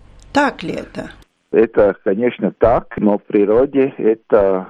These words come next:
Speaker 2: является в том, что медведи очень хорошо вспоминают все свои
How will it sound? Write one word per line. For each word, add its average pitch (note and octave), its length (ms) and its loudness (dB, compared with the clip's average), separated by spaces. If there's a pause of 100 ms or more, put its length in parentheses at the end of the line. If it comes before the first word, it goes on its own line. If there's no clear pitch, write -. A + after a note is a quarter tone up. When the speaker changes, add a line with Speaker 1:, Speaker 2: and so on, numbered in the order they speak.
Speaker 2:
является G2+ 1000 0
в - 140 -20
том, G#2 300 2
что - 220 -2
медведи G2+ 640 0 (420)
очень G2 580 -2
хорошо F#2+ 500 0
вспоминают G2+ 800 0 (320)
все G#2+ 220 2 (120)
свои G2 380 0